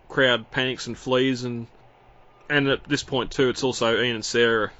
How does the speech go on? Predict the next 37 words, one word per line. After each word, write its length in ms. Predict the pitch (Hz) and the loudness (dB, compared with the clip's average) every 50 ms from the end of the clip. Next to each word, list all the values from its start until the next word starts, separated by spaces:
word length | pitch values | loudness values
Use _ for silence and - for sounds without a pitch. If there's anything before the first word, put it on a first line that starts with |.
| - - - | -20 -10 -6
in, 220 | 123 117 113 113 | -6 -4 -4 -4
are 200 | - 110 113 113 | -4 -4 -4 -4
in 120 | 113 110 107 | -4 -4 -6
the 100 | 107 107 | -8 -8
shed, 380 | - - - 117 117 110 110 - - | -8 -4 -2 0 0 0 -2 -8 -8
or 160 | - 117 117 | -4 -4 -2
in 80 | 113 107 | -2 -4
the 60 | 104 | -6
shack 300 | - - 120 110 107 - | -4 -2 0 0 -2 -4
it's 140 | 104 - - | -8 -14 -14
described 460 | - - - 120 113 107 110 104 113 | -14 -8 -4 -2 0 0 0 0 0
as, 320 | 110 107 107 104 - - - - - - - - - | 0 0 0 -2 -6 -10 -14 -18 -20 -20 -20 -8 -2
with 180 | 139 135 - - | -2 -2 -2 -2
the 60 | 131 | -2
harbour 240 | 123 117 117 110 110 | 0 0 0 0 0
master 360 | 110 110 110 107 - - 107 | -2 -4 -4 -4 -6 -6 -8
and 100 | 98 101 | -6 -2
Ludlow 340 | 110 110 107 110 107 104 104 | -2 -2 0 0 -2 -2 -2
when 200 | 107 107 104 104 | -4 -6 -8 -8
the 60 | 101 | -10
ship 240 | - - 117 - - | -10 -10 -10 -10 -10
appears. 480 | - - 113 101 101 104 - - - _ _ _ _ - - - | -10 -10 -8 -8 -8 -8 -10 -14 -18 _ _ _ _ -20 -10 -4
Didn't 200 | - 156 139 123 | -2 -2 -2 0
mention 280 | 127 131 127 - 139 123 | -2 -4 -4 -4 -6 -8
it 100 | 110 - | -6 -2
last 320 | 117 120 117 110 - - | 0 0 0 -2 -2 -4
minute. 240 | 139 135 123 - - | -4 -4 -4 -6 -6
When, 280 | - 147 151 147 143 135 | -4 -2 -2 -2 -2 -2
um, 380 | 131 127 123 120 120 120 120 - - - - - _ _ - - - - - - - - - - | -2 -2 -4 -4 -8 -10 -14 -16 -20 -20 -20 -20 _ _ -20 -20 -20 -20 -20 -20 -20 -20 -10 -6
when 500 | 147 143 139 139 131 131 127 127 123 - - - | -4 -2 -2 -2 -4 -6 -10 -12 -14 -12 -6 -4
in 100 | 156 143 | -2 -2
the 80 | 131 | -4
film, 440 | - - 139 139 135 127 117 110 107 - - - - - _ _ _ _ 139 | -2 -2 -2 0 0 -2 -4 -8 -12 -16 -20 -20 -20 -20 _ _ _ _ -2
Ludlow 480 | 135 127 120 120 123 120 117 117 117 120 - - - | 0 0 0 0 -2 -2 0 -2 -4 -8 -12 -18 -18
sees 340 | - - - 135 127 123 - | -12 -6 -4 -2 -2 -2 -4
Sarah 340 | - 139 127 120 117 117 117 | -4 -4 -2 -2 -2 -4 -6
and 180 | 113 113 117 | -8 -10 -14